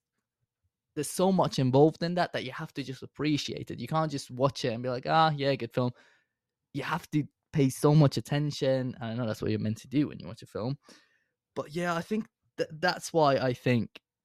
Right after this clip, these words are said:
some films, the majority would prefer to watch a film like Murder Mystery, where they just put it on. They don't have to pay a hundred percent attention, but they still fully get the film. It's funny sometimes. And, like,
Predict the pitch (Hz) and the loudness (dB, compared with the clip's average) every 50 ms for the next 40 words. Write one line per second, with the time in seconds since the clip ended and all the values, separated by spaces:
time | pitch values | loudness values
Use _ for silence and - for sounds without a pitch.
0 | _ _ _ _ _ _ _ _ _ - - - - - 160 165 156 - - 175 | _ _ _ _ _ _ _ _ _ -16 -14 0 2 4 6 6 4 4 6 8
1 | 175 147 131 123 123 135 - - - 147 131 131 127 120 143 143 147 151 151 147 | 8 8 8 4 2 -2 -6 -4 -2 -2 0 0 0 2 2 4 4 4 2 0
2 | - 135 123 117 113 - - 117 - - 113 117 - - 110 117 - - - - | -2 -6 -6 -6 -6 -8 -10 -12 -10 -8 -8 -8 -8 -6 -6 -6 -6 -6 -8 -12
3 | - - 123 120 127 120 110 - 131 131 127 127 127 143 190 - - - 127 123 | -8 -6 -6 -4 -4 -4 -6 -4 -2 0 2 2 4 2 2 2 0 -2 -2 -2
4 | 107 113 117 - 113 107 113 - - - 131 123 117 - 143 147 143 143 147 143 | 0 -2 -2 -4 -6 -8 -8 -2 2 4 4 4 4 4 4 2 2 0 -2 -6
5 | - _ _ _ _ _ _ _ _ _ _ _ 127 131 120 135 147 147 135 - | -10 _ _ _ _ _ _ _ _ _ _ _ 0 2 2 4 4 4 2 0
6 | - - - 143 135 127 131 147 143 139 - - - - - 143 135 131 - - | 0 0 2 4 4 4 4 2 2 2 0 -2 -2 -2 0 2 2 2 2 2
7 | 156 160 160 156 - 165 151 151 151 131 117 113 120 123 117 - - 131 127 - | 2 2 0 0 0 0 0 2 0 0 0 0 0 -2 0 0 0 0 2 2
8 | 143 131 127 123 - - - - 113 - - 151 160 165 151 127 - - - 147 | 2 2 2 0 -2 -6 -6 -8 -8 -6 -2 -2 -2 -2 -2 -4 -6 -4 0 2
9 | 165 170 165 156 160 165 156 156 151 - 165 147 151 156 156 156 156 139 - - | 2 2 2 0 -2 -2 -4 -6 -6 -4 -4 -2 -2 -2 -2 -2 -4 -6 -6 -4
10 | - 127 123 123 123 - | -2 0 0 0 0 0